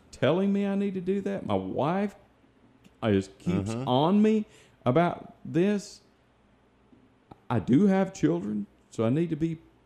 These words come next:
Speaker 1: preparing somehow for college. I, I, I wanna move from rent to own. I need to be taking some action. I need to pay off all this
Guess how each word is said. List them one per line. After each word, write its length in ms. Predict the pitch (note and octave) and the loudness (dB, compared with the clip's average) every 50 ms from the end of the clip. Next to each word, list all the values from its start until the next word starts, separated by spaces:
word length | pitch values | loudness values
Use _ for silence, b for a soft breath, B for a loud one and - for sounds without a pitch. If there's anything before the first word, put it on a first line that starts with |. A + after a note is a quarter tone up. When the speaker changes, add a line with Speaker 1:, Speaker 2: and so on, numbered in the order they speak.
| _ _ | _ _
Speaker 1:
preparing 580 | - A2 - - B2 C3 D#3+ E3+ F3 F3 E3 E3 | -10 -8 -4 -2 0 0 0 0 -2 -4 -6 -6
somehow 800 | - E3+ E3 E3+ E3 E3 E3 C#3+ C#3 D3+ D#3+ E3 E3+ F3 F3 F3 | -4 -4 -2 -2 -2 -2 -4 -4 -2 -2 -2 -2 -4 -6 -8 -10
for 320 | - - - - C3+ - - _ - - | -12 -14 -12 -12 -12 -12 -14 _ -14 -8
college. 480 | C#3+ C3+ C#3+ D#3+ F#3+ G#3+ G3 - _ b b b b b b | -8 -6 -6 -6 -8 -10 -12 -14 _ b b b b b b
I, 280 | G#2 G#2 G2+ G2 F#2 - - - _ - - - | -2 0 0 0 -2 -4 -8 -20 _ -20 -18 -14
I, 80 | D#2 - - - - - _ - - - _ _ - | -14 -14 -14 -16 -20 -20 _ -20 -20 -20 _ _ -10
I 80 | - F#2 | -6 -6
wanna 320 | F2+ F2 G2 B2 D#3 F3+ | -4 0 0 0 2 2
move 400 | F3 D3+ D3+ D#3+ F3+ F#3 F3+ E3+ - | 2 4 4 4 4 2 0 -4 -6
from 260 | - A2+ G2+ F#2 F#2 | -4 -2 0 0 2
rent 300 | G#2+ B2 D3 F3 F3 - - - _ _ _ _ | 2 2 2 0 -2 -4 -8 -16 _ _ _ _
to 200 | - - F#2+ E2+ - - | -6 -6 -6 -6 -4 0
own. 520 | B2 C3 D#3 E3+ F#3 G3 G3 G3 F#3+ F#3 - b b b b _ _ - | 2 2 2 2 2 0 -2 -2 -2 -4 -6 b b b b _ _ -4
I 100 | G#2 A2 | 0 2
need 360 | A#2+ A#2+ B2 C#3 E3+ F#3 E3+ | 2 4 4 2 0 -2 -2
to 80 | - D#3 | -2 -2
be 180 | D#3+ F#3 F3 | 0 -2 -2
taking 580 | E3 - F3 F3 F3+ F#3 - F#3 F3+ F3 E3+ E3 b b b b b _ | -4 -4 -4 -2 -2 -2 -4 -4 -6 -6 -6 -8 b b b b b _
some 200 | - - C3 C#3+ | -6 -4 -2 -2
action. 320 | D3 D#3+ - - - E3 | -2 -4 -6 -6 -6 -6
I 100 | D#2+ A2 | -2 0
need 160 | B2+ C#3 D3+ C#3+ | 0 2 2 0
to 80 | C3+ | -2
pay 280 | - - - B2+ C#3+ D#3+ | -4 -2 -2 -2 -2 -2
off 280 | E3+ E3+ F3+ F3 - | -2 -4 -8 -8 -10
all 400 | - C3 C#3+ D#3+ E3+ F3 F3 F3 | -10 -8 -8 -6 -8 -8 -10 -10
this 220 | E3+ F3 F3+ - | -10 -12 -12 -14